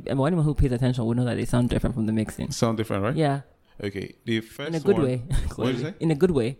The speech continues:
Speaker 2: Okay, definitely. The original mix, I started from the scratch and I finished it. Now, the remix, I didn't start from the scratch. What I did was I removed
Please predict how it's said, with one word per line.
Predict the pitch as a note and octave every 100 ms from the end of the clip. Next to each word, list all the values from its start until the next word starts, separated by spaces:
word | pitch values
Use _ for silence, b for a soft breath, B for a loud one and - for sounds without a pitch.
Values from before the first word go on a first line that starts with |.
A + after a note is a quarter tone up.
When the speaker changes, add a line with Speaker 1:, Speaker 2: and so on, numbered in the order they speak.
| -
Speaker 2:
Okay, | A2 G2+
definitely. | - F#2+ G#2+ G#2
The | G2+
original | A2 A#2 A2+
mix, | G#2+ A2+ - - -
I | F#2+
started | F#2 F#2+ F#2+ F#2
from | F#2
the |
scratch | E2+ - F2+ F#2
and | - F2 F2+
I | F2+
finished | - F#2 F2+ G#2+
it. | C#3 _ -
Now, | G2+ F2 - - - - _ -
the | A#2
remix, | A#2+ G3+ C3+ - - - - _ _ _ _ -
I |
didn't | G#2+ C3
start | - G2+
from | F2+
the | E2
scratch. | F#2 E2 - - _
What | - A2 -
I | G2+
did | G#2 B2
was | F2+ E2+ E2+
I | F#2
removed | F#2+ F#2+ F#2+ G2+ G2+ G2